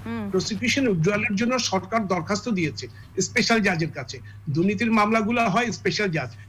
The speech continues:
Speaker 2: বিশেষ আদালতে, সেখানে special judge সেটা অ্যালাউ করেছে। যিনি agree person, যিনি এই মামলার victim, উনি হাইকোর্টে রিভিশন করেছে।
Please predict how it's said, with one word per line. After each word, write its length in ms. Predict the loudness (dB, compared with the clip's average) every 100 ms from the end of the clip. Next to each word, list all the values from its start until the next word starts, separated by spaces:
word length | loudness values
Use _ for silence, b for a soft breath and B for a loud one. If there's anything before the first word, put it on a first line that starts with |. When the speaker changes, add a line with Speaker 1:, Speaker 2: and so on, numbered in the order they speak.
| -2
Speaker 2:
বিশেষ 320 | 0 2 0
আদালতে, 380 | -2 -4 -6 -10 B B -4
সেখানে 380 | -2 2 2
special 360 | 0 0 0 2
judge 140 | 0
সেটা 280 | 0 0 0
অ্যালাউ 260 | 2 2 0
করেছে। 360 | -2 -8 -12 -14 B B
যিনি 460 | 0 4 4 4 2
agree 300 | 2 4 4
person, 480 | 4 2 0 -2 -4 -4
যিনি 380 | 0 2 2 0 B 0
এই 160 | 2
মামলার 460 | 2 2 4 4 2
victim, 440 | 2 0 0 -2 -2 -6
উনি 120 | 0 2
হাইকোর্টে 420 | 4 2 2 0
রিভিশন 400 | 2 0 0 0
করেছে। 340 | -2 -8 -10